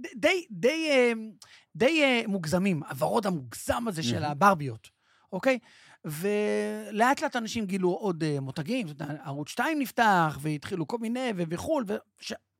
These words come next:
Speaker 1: לא משנה, הכל בולשיט בעיניי, כל ה-, כל הדברים האלה. מבחינתי, הכי זול זה הכי טוב.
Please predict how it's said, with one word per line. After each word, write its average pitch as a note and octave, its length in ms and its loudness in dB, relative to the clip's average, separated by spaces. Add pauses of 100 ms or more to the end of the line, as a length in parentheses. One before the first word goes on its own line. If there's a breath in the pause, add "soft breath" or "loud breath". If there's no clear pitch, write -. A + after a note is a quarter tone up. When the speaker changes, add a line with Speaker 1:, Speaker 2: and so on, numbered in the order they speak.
(120)
Speaker 1:
לא B3+ 80 -2
משנה, C4+ 220 2
הכל G3 180 2
בולשיט E3+ 320 0
בעיניי, B2+ 280 -8
כל D3 140 -8
ה-, B2+ 100 -6 (580 soft breath)
כל D3+ 160 -4
הדברים C3 220 -4
האלה. B2 120 -4
מבחינתי, E3 480 -2
הכי F#3+ 240 0
זול F#3+ 180 2
זה E3 60 0
הכי D#3 140 -4
טוב. B2+ 160 -12